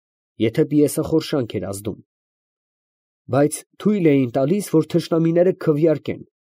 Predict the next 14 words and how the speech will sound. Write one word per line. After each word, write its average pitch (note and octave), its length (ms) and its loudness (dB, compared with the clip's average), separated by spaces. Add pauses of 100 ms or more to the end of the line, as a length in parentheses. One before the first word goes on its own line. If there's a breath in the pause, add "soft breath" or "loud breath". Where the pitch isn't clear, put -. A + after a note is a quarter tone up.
(200)
ընտրեն F#3 360 2
իրենց D#3+ 340 2
թշնամիներին, D3 800 -2 (760)
սկանդալային F3+ 720 4
հաջողություն E3+ 640 2
և D3+ 180 2
աղմկալի D#3 560 2
ռեկլամ D#3+ 480 0
հաջողացնեն A#2+ 720 0 (220)
այնպիսի E3 500 -2
ստեղծագործությունների D3 1200 -2
և C3+ 180 0
գաղափարների B2 680 -2
վերաբերյալ A#2+ 640 -2